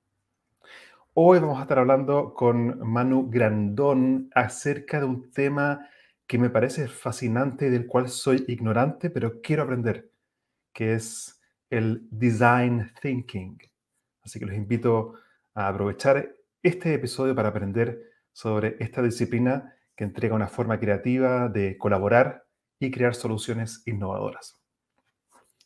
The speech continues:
Antes de dar la pasada a mi amigo Manuel, quiero contarles que mi libro, Créete el Cuento,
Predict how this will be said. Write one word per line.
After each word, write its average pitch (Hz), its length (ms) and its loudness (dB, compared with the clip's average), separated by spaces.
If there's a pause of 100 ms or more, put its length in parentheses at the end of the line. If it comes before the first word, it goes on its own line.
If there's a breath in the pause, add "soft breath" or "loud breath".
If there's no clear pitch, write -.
(420 soft breath)
Antes 202 220 8
de 196 60 8
dar 190 80 10
la 190 80 8
pasada 156 720 4
a 139 40 2
mi 135 140 -2
amigo 135 300 0
Manuel, 131 500 2
quiero 160 220 -2
contarles 147 1160 -2 (520)
que 131 220 2
mi 120 120 2
libro, 135 340 2
Créete 156 280 0
el 123 100 -2
Cuento, - 560 -2